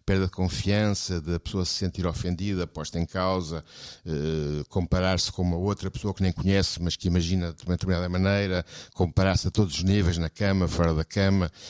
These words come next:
que o que é que ela fará, o que é que ele faria que eu não sou capaz de fazer, ou que não faço, ou que não, o que tu,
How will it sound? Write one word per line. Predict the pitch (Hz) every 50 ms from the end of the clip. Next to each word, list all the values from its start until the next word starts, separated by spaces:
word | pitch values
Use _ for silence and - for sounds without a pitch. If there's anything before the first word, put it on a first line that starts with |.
| - - -
que | -
o | 92 82
que | - 92
é | 87
que | - -
ela | 85 87 85
fará, | 78 - 90 87 87 90
o | 92 87
que | 80 - 87
é |
que | 76
ele | 80 85
faria | 107 101 85 85 82
que | 78 -
eu | 82
não | 82
sou | - - 80
capaz | 78 78 - - 80 78
de | - -
fazer, | 82 76 87 87
ou | 80 78
que | - 80
não | 78
faço, | 78 80 82 78 85 85 - 69
ou | -
que | -
não, | 78 78 - - - - - - - - _ _ _ -
o | 139
que | - -
tu, | - 110